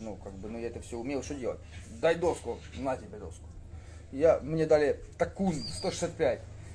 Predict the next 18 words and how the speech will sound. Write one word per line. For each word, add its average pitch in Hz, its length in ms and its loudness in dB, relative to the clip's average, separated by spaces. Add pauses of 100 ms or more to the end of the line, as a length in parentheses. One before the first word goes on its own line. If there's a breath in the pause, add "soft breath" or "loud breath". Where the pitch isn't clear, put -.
(120)
которая 151 360 6
в 165 120 -2
коврике 160 360 6
такая 117 280 2
вся 123 160 -4
была, 123 420 2 (120)
с - 60 -10
такими 147 340 -2
плавными 156 580 8
обводами. 143 560 2 (1300 loud breath)
Ну, 339 220 8
я 453 100 12
пошел 359 220 4
там 311 140 2
что-то 226 200 0
дрочился, 233 400 6
дрочился, 214 500 4
и 226 200 2